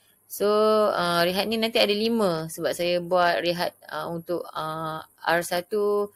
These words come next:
R E H A T. Maknanya ada lima lah. Maknanya ada, akan ada R E H A T kat bawah ni. Okey. Hmm. Okey, seterusnya bila dah selesai dekat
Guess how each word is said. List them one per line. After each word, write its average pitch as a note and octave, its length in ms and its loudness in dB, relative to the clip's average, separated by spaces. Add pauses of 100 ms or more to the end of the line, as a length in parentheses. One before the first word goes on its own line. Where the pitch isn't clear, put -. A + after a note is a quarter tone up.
(340)
R A3 320 4 (160)
E G#3+ 280 -6
H G3+ 320 -2
A G3 160 -2
T. F3 320 -6
Maknanya F3 360 -10
ada F3+ 80 -12
lima F#3+ 320 -8
lah. B3+ 140 -2 (180)
Maknanya D#3+ 280 -12
ada, F3+ 140 -4 (300)
akan F3 160 -10
ada F3+ 240 -6 (200)
R F3+ 260 -4 (180)
E F#3 100 -10 (100)
H F3+ 200 -10
A F3+ 120 -8
T - 160 -20
kat - 160 -20
bawah D3+ 200 -8
ni. C#3+ 120 -20 (760)
Okey. - 220 -10 (300)
Hmm. C#3+ 360 -20 (1040)
Okey, F#3 160 -6
seterusnya A#3 720 0
bila G#3+ 160 0
dah G#3+ 160 0
selesai A#3+ 640 2
dekat G#3+ 160 -2